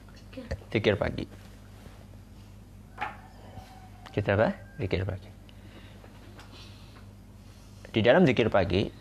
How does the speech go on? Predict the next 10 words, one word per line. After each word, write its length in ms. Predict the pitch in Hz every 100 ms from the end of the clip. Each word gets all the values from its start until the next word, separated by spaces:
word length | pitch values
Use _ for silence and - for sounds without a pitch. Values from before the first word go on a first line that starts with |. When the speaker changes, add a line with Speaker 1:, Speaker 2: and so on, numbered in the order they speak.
| - -
Speaker 2:
itu 140 | 113 -
kan 200 | 160 -
ada 360 | 110 131 131 - - - - -
Allahumma, 640 | 104 101 92 95 90 87
eh, 220 | - 101
Rabbi 340 | 104 101 92 95
a'udzubika 680 | 95 90 87 90 85 90 87
minal 400 | 87 87 110 - - -
Speaker 1:
Kasali. 480 | - - - - -
Speaker 2:
kasali 520 | - 101 95 95 143